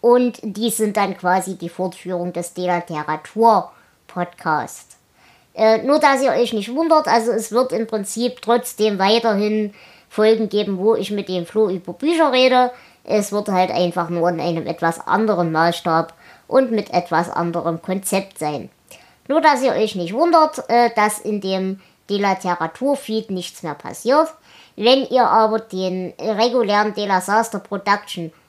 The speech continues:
Sammelfeed habt, dann, äh, kommen da ganz normal die Trenchcoat-Talker-Folgen auch mit rein und ihr werdet ihr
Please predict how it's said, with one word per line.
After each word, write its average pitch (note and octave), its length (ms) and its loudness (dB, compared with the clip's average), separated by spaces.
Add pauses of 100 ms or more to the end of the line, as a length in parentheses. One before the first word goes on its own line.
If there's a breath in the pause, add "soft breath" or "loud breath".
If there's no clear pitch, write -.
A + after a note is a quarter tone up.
Sammelfeed E4 800 0
habt, D4 300 2 (720 soft breath)
dann, A#3 500 2
äh, G#3+ 500 0
kommen G3+ 300 -2
da F3+ 180 4
ganz G#3 360 -2
normal F#3 500 2
die F3+ 420 -2 (280 soft breath)
Trenchcoat-Talker-Folgen A3+ 1300 0
auch A#3 300 2
mit G#3 200 -8
rein F3 380 0 (400 soft breath)
und F#3 340 -2
ihr F3 400 0
werdet F3 440 0
ihr F3 360 0